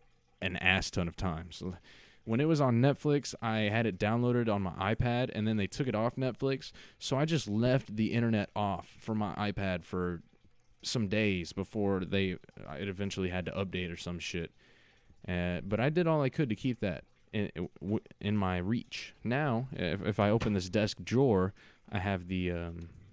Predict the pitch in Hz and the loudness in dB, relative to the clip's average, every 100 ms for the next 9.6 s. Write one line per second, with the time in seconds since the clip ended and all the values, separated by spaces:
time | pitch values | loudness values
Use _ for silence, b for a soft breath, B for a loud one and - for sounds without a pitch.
0 | - 101 147 139 95 92 85 90 92 82 | -4 0 2 4 4 4 2 0 -2 -4
1 | 82 - 95 92 98 78 95 113 107 - | -8 -10 -4 -2 -2 -2 0 2 2 0
2 | 127 104 - 85 85 - 85 - B B | -2 -2 -4 -6 -6 -12 -12 -12 B B
3 | B - 190 180 127 110 98 90 82 87 | B -2 2 4 4 4 2 0 -2 -2
4 | 113 - - - - - - - - 95 | 0 -2 -8 -20 -20 -20 -20 -18 -4 0
5 | 101 82 85 b b b 98 98 104 107 | 0 -2 -10 b b b -4 0 0 0
6 | 135 131 107 98 - - 87 98 - 90 | -2 0 -2 -4 -10 -10 -8 -6 -4 -4
7 | 82 95 95 131 131 110 95 95 87 - | -2 -4 0 2 4 2 2 0 0 0
8 | 110 104 107 90 104 107 87 87 90 87 | -2 0 -2 0 0 0 -2 -2 -2 -2
9 | 95 90 85 87 95 | -4 -4 -4 -2 -4